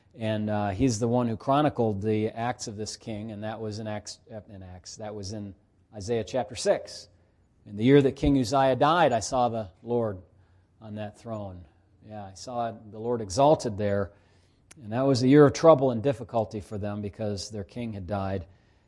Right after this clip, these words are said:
But of course, uh, they had somebody else, his son Jotham, to, to, uh, take up the power vacuum.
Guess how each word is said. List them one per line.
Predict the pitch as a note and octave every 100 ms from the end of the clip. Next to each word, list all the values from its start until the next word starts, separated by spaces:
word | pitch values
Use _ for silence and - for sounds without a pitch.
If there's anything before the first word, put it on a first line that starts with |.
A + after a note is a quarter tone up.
| _ -
But | G2+
of |
course, | - B2 A2+ - - A#2+
uh, | G#2 G2+ F2+ - _ _ -
they | G#2+
had | F#2+ A#2+ G2
somebody | A#2 G2+ G#2
else, | A2 G#2 -
his | G2+
son | - A#2 G2
Jotham, | F#2+ G#2+ G#2+ G#2+ F#2 -
to, | G#2 F#2+ F2 _ -
to, | G#2 G2
uh, | F#2+ F2+ F2 _ _ _ -
take | B2+
up | C#3 G#2+
the |
power | - B2 A#2
vacuum. | F#2+ G2+ F2+ G2